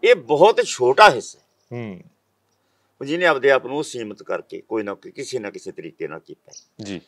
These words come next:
Speaker 1: ਉਹਨੂੰ ਪਰਸੈਂਟੇਜ 'ਚ ਨਹੀਂ ਆਉਂਦਾ ਆਪਣੇ ਪੰਜਾਬ 'ਚ, ਪਰਸੈਂਟੇਜ
Speaker 2: ਹੂੰ।
Speaker 1: ਵੀ ਨਹੀਂ ਬਣਦੀ ਉਹਦੀ ਕੋਈ।
Speaker 2: ਹੂੰ।
Speaker 1: ਹਾਂ, ਇਹ ਮੈਂ ਕਹਿੰਦਾ ਵੀ ਕੋਈ, ਮੈਂ ਤੁਹਾਡੀ ਗੱਲ ਤੇ ਜਵਾਬ ਨਹੀਂ ਮੈਂ ਦਿੱਤਾ ਵੀ ਇਹ ਨਹੀਂ ਹੋਣੀ ਚਾਹੀਦੀ।
Speaker 2: ਹੂੰ।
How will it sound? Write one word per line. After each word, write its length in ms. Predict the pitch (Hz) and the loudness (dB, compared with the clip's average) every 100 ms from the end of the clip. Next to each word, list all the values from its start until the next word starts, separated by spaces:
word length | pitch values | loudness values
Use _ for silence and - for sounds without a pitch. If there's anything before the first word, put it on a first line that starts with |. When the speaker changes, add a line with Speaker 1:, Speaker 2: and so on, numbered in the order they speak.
| _ | _
Speaker 1:
ਉਹਨੂੰ 180 | 135 160 | -12 -10
ਪਰਸੈਂਟੇਜ 720 | 135 123 123 117 123 123 131 | -8 -8 -6 -6 -8 -10 -12
'ਚ 40 | - | -18
ਨਹੀਂ 120 | 127 - | -16 -8
ਆਉਂਦਾ 260 | 110 90 | -6 -4
ਆਪਣੇ 240 | 87 82 80 | -8 -8 -16
ਪੰਜਾਬ 300 | 82 78 78 | -18 -20 -20
'ਚ, 140 | _ _ | _ _
ਪਰਸੈਂਟੇਜ 480 | - 139 131 113 127 | -12 -8 -6 -4 -6
Speaker 2:
ਹੂੰ। 80 | 92 | -6
Speaker 1:
ਵੀ 60 | |
ਨਹੀਂ 100 | 127 | -10
ਬਣਦੀ 340 | 113 98 82 82 | -8 -8 -8 -16
ਉਹਦੀ 140 | 82 | -18
ਕੋਈ। 200 | - - _ _ | -18 -20 _ _
Speaker 2:
ਹੂੰ। 180 | 120 104 _ _ _ _ _ _ - | -20 -20 _ _ _ _ _ _ 0
Speaker 1:
ਹਾਂ, 220 | 185 233 | 2 4
ਇਹ 180 | 233 226 | 2 0
ਮੈਂ 260 | 185 147 156 | 0 -2 -2
ਕਹਿੰਦਾ 180 | 185 | -4
ਵੀ 80 | 190 | -6
ਕੋਈ, 280 | 180 147 147 - _ | -8 -8 -8 -10 _
ਮੈਂ 420 | - 117 143 165 - _ _ _ - | -8 0 2 0 -4 _ _ _ -2
ਤੁਹਾਡੀ 320 | 147 127 143 | -2 -2 0
ਗੱਲ 160 | 143 | 0
ਤੇ 120 | 143 185 | 0 -2
ਜਵਾਬ 380 | 127 107 104 | 0 2 2
ਨਹੀਂ 140 | 143 123 | 0 -2
ਮੈਂ 100 | 180 | -2
ਦਿੱਤਾ 240 | 170 - | -4 -4
ਵੀ 100 | 147 | -6
ਇਹ 80 | 151 | -6
ਨਹੀਂ 180 | 127 165 | -4 -4
ਹੋਣੀ 200 | 123 104 | -6 -10
ਚਾਹੀਦੀ। 380 | 90 85 90 135 | -12 -16 _ -12
Speaker 2:
ਹੂੰ। 260 | 117 92 | -12 -14